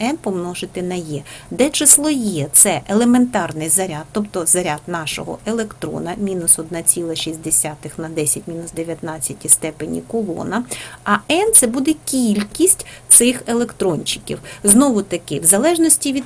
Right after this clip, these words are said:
того, е, який знак заряду набуває те чи інше тіло, то ось тут є, можна брати по модулю, якщо відповідно від'ємна, то буде мінус, да, якщо, е, відповідно додатнє,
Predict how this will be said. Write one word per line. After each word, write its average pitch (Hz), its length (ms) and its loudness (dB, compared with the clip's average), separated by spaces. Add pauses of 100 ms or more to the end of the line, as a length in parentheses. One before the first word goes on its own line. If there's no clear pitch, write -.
того, 175 380 0 (440)
е, 170 220 0
який 208 540 2 (200)
знак 175 420 6
заряду 165 480 2
набуває 170 600 -2
те 165 200 -2
чи - 180 -2
інше 220 380 2
тіло, 427 380 0
то 220 280 2
ось 247 180 2
тут 494 240 0 (100)
є, 214 320 0
можна 233 340 4
брати 226 340 0
по 233 180 0
модулю, 160 500 0
якщо 165 420 -4 (200)
відповідно 175 720 -2
від'ємна, 285 520 -2 (920)
то 240 120 2
буде 180 280 -2
мінус, - 400 -4
да, 220 160 2
якщо, 202 400 -2 (440)
е, 170 120 0
відповідно 175 640 -2
додатнє, 359 640 0